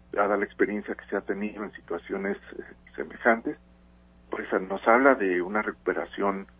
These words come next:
eh, que tomaría de tres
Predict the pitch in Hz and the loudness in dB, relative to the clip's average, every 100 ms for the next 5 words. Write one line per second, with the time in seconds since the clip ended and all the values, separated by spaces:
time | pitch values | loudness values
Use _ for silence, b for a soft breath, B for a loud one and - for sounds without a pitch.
0 | b b - - - 87 78 - - 85 | b b -20 -14 -8 -6 -6 -8 -6 -2
1 | 87 90 85 90 101 107 98 85 - - | -2 -2 -4 -2 2 4 4 0 -4 -18
2 | - - - - - - - - - 113 | -20 -20 -20 -20 -20 -20 -18 -2 4 4